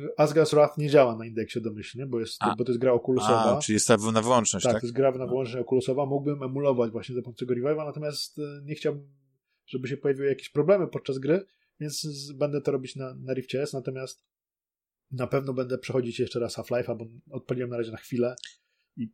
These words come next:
Speaker 1: Boże, jak to wygląda na indeksie. No fantastycznie. To, tak, to są gogle zrobione pod Half-Life'a, e, i, i, i naprawdę warto b-,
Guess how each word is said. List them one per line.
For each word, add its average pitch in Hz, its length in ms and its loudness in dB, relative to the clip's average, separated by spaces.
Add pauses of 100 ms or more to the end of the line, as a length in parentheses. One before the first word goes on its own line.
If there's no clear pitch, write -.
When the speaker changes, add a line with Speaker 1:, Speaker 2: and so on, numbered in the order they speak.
(120)
Speaker 1:
Boże, - 280 -8
jak - 160 -10
to 139 120 0
wygląda 123 400 0
na 117 100 -10
indeksie. 117 400 -8
No 131 100 -6
fantastycznie. 131 720 -6
To, 135 120 -2 (120)
tak, 123 180 2
to 151 100 0
są 143 200 0
gogle 160 460 8 (200)
zrobione 135 420 4
pod - 180 -2
Half-Life'a, 117 580 -2 (180)
e, 110 300 -12 (560)
i, 117 340 -4
i, - 200 -6
i 120 100 -6 (140)
naprawdę 139 520 6
warto 135 380 6
b-, 127 200 -8